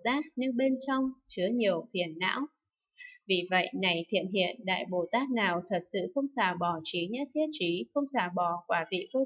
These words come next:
thượng chánh đẳng Bồ Đề, thân tâm mong cầu trí nhất thiết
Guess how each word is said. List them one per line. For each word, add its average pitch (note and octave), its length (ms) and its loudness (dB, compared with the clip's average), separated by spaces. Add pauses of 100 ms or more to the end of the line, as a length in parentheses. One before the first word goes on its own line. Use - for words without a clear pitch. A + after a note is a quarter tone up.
thượng F#3+ 180 0
chánh G3+ 280 -2
đẳng G3 280 2
Bồ E3+ 200 -2
Đề, E3+ 180 -2 (600)
thân B3+ 200 2
tâm C4 240 2
mong C4 260 2
cầu F#3 300 2
trí E3+ 260 -2
nhất - 220 -4
thiết - 120 4